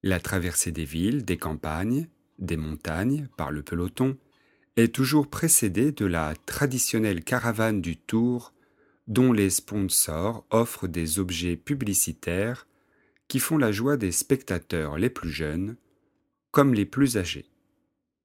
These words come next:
Quand les coureurs auront traversé les Pyrénées et les Alpes, ils auront encore un contre-la-montre avant de se lancer vers le sprint final sur les Champs-Élysées, où ils seront récompensés de leurs efforts.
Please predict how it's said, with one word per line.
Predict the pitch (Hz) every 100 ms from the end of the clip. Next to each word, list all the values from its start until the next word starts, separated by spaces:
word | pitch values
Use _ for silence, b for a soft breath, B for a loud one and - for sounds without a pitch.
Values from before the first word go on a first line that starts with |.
| _ _ _ _
Quand | -
les | 92 87
coureurs | - 110 104 107 92 76 -
auront | 98 85 85
traversé | - - 98 95 - 107
les | 82
Pyrénées | 78 87 82 87 87 85 80 _ _ _ _
et | 82
les | 76 71
Alpes, | 78 98 117 170 165 _ _ _ _ _ _ _
ils | - 160 170
auront | 156 151
encore | 120 - 117 104
un | 87
contre-la-montre | 82 120 120 101 80 76 82 104 - - _ _ _ _ _ -
avant | 120 139
de | 127
se | 101 - 90
lancer | 85 95 104 - - 107
vers | 87 76
le | 71
sprint | - - 117 101 -
final | - - 107 80 78 87 98 - _ _ _ _ -
sur | - 98
les | 85
Champs-Élysées, | 82 - 135 113 87 78 69 90 - _ _ _ _ _ -
où | 123
ils | 131
seront | 123 - 139 127 113
récompensés | 120 143 - 147 131 127 - 151
de | 107
leurs | 95 101 87
efforts. | 87 - - 62 - _